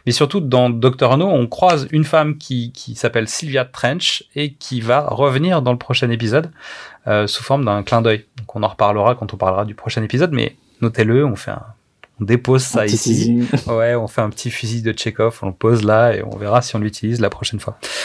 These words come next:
Speaker 1: Euh, donc sur ce, on arrive au bout de cette émission qui aura duré un certain temps. Et, euh, je, on voulait terminer en fait cette émission par, euh, les morceaux rejetés de musique de James Bond, euh, puisqu'en fait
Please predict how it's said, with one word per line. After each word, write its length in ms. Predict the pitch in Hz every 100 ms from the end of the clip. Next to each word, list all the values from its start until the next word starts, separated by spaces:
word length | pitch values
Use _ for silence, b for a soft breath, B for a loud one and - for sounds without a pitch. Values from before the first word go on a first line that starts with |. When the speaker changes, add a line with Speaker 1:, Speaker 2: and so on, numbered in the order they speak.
| B B -
Speaker 1:
Euh, 880 | 123 131 131 131 135 135 135 139
donc 200 | 135 175
sur 140 | - 175
ce, 120 | -
on 160 | 202 160
arrive 260 | 147 180
au 80 | 117
bout 240 | 107 104 202
de 40 |
cette 240 | - 175 156
émission 460 | 147 131 143 226 - b b b b
qui 120 | - 117
aura 220 | 107 107
duré 200 | 107 110
un 160 | 104
certain 500 | 92 - 120 - 139
temps. 280 | 135 160 220 B B B B B -
Et, 340 | 147 160 180 147
euh, 500 | 135 135 135 131 139
je, 140 | 127
on 180 | 139 139
voulait 220 | 139 165
terminer 320 | 160 156 160
en 80 | 165
fait 160 | 151 160
cette 220 | 139 131
émission 340 | 127 123 160
par, 480 | 160 143 147 151 135 -
euh, 280 | 107 110 104
les 180 | 104 113
morceaux 420 | 135 - - 170
rejetés 720 | - 147 151 160 - 143 139 131
de 160 | 117
musique 520 | 117 117 127 156 - -
de 120 | 127
James 180 | 123 123
Bond, 260 | 123 190 220 B B B B 123
euh, 200 | 113 110
puisqu'en 280 | 113 - 113
fait 380 | 139 131 -